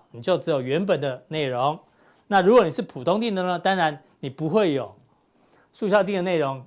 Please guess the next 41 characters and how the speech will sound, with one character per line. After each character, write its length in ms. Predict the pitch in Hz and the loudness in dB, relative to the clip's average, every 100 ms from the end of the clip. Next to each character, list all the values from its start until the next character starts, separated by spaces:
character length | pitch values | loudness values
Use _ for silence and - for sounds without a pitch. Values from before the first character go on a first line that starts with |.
| _ | _
更 200 | 233 185 | 0 0
也 120 | 147 | -2
不 120 | 139 | -2
会 100 | 156 | 0
有 100 | 175 | -2
加 220 | 131 170 160 | 0 0 0
强 100 | 156 | -2
定 100 | 156 | -6
的 80 | 151 | -4
内 180 | 156 | -4
容， 260 | 131 117 113 - | -6 -8 -14 -18
你 100 | 131 | -14
就 140 | 120 156 | -6 -4
是 120 | 147 | -2
有 80 | 139 | -6
普 200 | - 113 | -6 -10
通 100 | 123 | -10
内 120 | 135 | -10
容， 180 | 120 113 | -10 -8
这 80 | 175 | -8
样 100 | 156 | -6
懂 200 | 127 110 | -8 -10
了 100 | 117 | -4
哈？ 260 | 151 117 - _ _ _ _ _ _ | -2 -2 -8 _ _ _ _ _ _
只 140 | - | 0
要 120 | 160 | 2
是 120 | 185 220 | 2 0
速 160 | 220 | 0
效 160 | 185 165 | 0 0
定 140 | 170 | 0
的 160 | 147 117 | -4 -8
通 300 | - 175 175 | -4 -2 -4
吃 260 | - 170 | -8 -6
啊， 180 | 170 - - | -6 -6 -12
简 140 | 127 | -10
单 140 | 151 | -6
讲 160 | 156 117 | -6 -8
就 80 | 143 | -8
是 140 | 165 | -6
这 100 | 165 | -2
样。 100 | 180 | -2